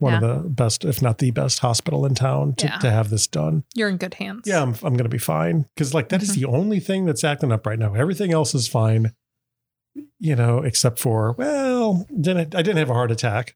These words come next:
Speaker 2: No. Yeah.
Speaker 1: You know, uh, I was probably pretty close.
Speaker 2: Yeah,
Speaker 1: And so,
Speaker 2: I think you probably were,
Speaker 1: yeah,
Speaker 2: knowing
Speaker 1: so
Speaker 2: all that we
Speaker 1: some
Speaker 2: know
Speaker 1: pretty,
Speaker 2: now.
Speaker 1: some pretty drastic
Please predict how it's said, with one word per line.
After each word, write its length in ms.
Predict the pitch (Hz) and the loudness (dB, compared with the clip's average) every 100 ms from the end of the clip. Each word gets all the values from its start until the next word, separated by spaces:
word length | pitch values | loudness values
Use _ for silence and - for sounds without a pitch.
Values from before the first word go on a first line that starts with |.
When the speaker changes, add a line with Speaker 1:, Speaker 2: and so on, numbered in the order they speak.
| _ - | _ -4
Speaker 2:
No. 280 | 196 175 - - | -4 -4 -10 -6
Yeah. 140 | 202 151 | 0 2
Speaker 1:
You 60 | |
know, 320 | 127 120 135 - 185 | 2 0 -2 -6 -2
uh, 300 | 139 135 139 | 0 2 0
I 20 | |
was 180 | 165 170 | 0 -2
probably 160 | 262 214 | 0 0
pretty 140 | 180 | 0
close. 520 | 127 160 127 104 - - _ - - - - - _ - | 0 2 2 0 -4 -6 _ -20 -20 -20 -20 -20 _ -10
Speaker 2:
Yeah, 360 | 240 285 214 | -2 0 0
Speaker 1:
And 120 | 202 127 | 0 0
so, 140 | 147 | 2
Speaker 2:
I 160 | 131 123 | 2 0
think 180 | 220 | -2
you 120 | 226 233 | -4 0
probably 420 | 294 240 - - | 0 2 2 0
were, 320 | 180 156 151 | 0 -2 -2
Speaker 1:
yeah, 220 | 156 143 | 0 2
Speaker 2:
knowing 240 | 127 190 190 | 2 0 0
Speaker 1:
so 180 | 180 123 | 2 4
Speaker 2:
all 140 | 214 | 4
that 120 | 220 123 | 2 2
we 80 | |
Speaker 1:
some 60 | 101 | 2
Speaker 2:
know 100 | 185 | 2
Speaker 1:
pretty, 460 | 175 156 131 120 151 | 2 2 2 0 -2
Speaker 2:
now. 60 | |
Speaker 1:
some 240 | 165 135 113 | -2 0 0
pretty 480 | - 151 131 120 117 | 0 0 2 2 0
drastic 880 | 127 110 107 - - 147 156 - | 0 0 0 -2 -4 -4 -4 -12